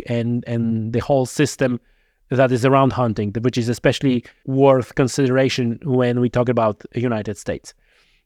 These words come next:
And we finished the year in the nineteenth of December, so just a, uh, few weeks ago, with episode one hundred and sixty-five, Flicker in the Water,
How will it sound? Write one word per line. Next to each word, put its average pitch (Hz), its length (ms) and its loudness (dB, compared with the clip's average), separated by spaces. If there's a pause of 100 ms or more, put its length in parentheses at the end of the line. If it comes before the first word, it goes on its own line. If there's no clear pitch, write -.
(100)
And 196 600 2
we 180 180 2
finished 262 420 2
the 247 80 2
year 202 380 2
in 165 160 -2
the 165 100 0
nineteenth 190 540 0
of 160 100 -2
December, 190 600 0
so 143 180 -4
just 120 240 -6
a, 113 80 -4 (220)
uh, 110 320 0
few 131 240 -2
weeks - 480 -4
ago, 143 400 2 (320)
with 151 200 2
episode 156 340 4
one 156 140 2
hundred 147 280 0
and 131 200 -4
sixty-five, 170 1000 -2
Flicker 202 340 0
in 185 100 0
the 170 100 0
Water, 170 560 4